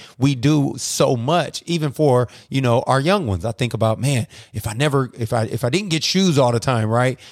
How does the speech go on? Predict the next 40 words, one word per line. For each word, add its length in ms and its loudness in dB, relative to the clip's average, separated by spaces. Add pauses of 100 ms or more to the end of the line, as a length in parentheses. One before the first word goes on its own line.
(160)
And, 280 0
you 120 -2
know, 120 2
that's 240 0
neither 260 0
here 100 2
nor 100 2
there. 160 2
That's 200 -4
a 40 -2
little 340 2
materialistic 720 0
thing, 200 -10
right? 260 -2 (280)
But 120 0
now 300 2
it's 120 0
like, 200 -2
"Man, 240 -2 (260)
now 140 2
that 120 2
I 40 2
have 180 0
a 80 2
child, 420 0
I'm 180 -2
getting 280 2
them 140 0
shoes." 480 0 (240)
Well, 360 0
they 160 -2
never 280 -2
know 260 2
what 220 -4
it 160 -4
felt 240 0
like. 180 2
They 120 2
never 220 0
experienced 840 -2